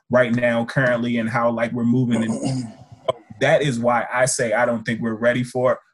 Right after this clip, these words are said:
I would, I, I know for a fact, and, and this is just me, I would love to see basketball, but I'm just scared that once basketball starts,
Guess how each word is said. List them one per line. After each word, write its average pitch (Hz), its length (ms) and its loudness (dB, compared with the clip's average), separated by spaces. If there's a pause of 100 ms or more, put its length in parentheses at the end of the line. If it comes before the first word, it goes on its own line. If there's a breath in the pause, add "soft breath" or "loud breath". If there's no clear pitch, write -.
(180)
I 120 180 2
would, 117 280 0 (340)
I, 131 260 2
I 135 120 2
know 139 340 2
for 127 220 2
a 120 40 -4
fact, 113 320 0
and, 110 280 -2
and 117 120 2
this 131 160 2
is 113 100 -4
just 117 200 -2
me, 120 160 2
I 120 160 2
would 110 160 -4
love 123 320 2
to 123 80 -8
see 117 200 -2
basketball, 107 640 -2
but 95 100 -6
I'm 120 200 -2
just 120 240 -4
scared 131 420 -2
that 110 80 -6
once 123 300 -2
basketball 131 540 0
starts, 135 540 -2